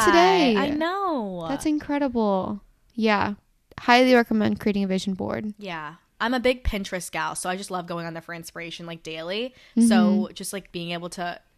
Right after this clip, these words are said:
Speaker 1: sit here and, like, curate what you want your life to look like and manifest in the next year is really helpful.
Speaker 2: Yes.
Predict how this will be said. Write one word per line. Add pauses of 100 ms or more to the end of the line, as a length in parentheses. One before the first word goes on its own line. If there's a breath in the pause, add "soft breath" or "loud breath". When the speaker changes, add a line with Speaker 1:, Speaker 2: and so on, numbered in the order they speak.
(140)
Speaker 1:
sit
here
and,
like,
curate
what
you
want
your
life
to
look
like
and
manifest
in
the
next
year
is
really
helpful.
Speaker 2:
Yes.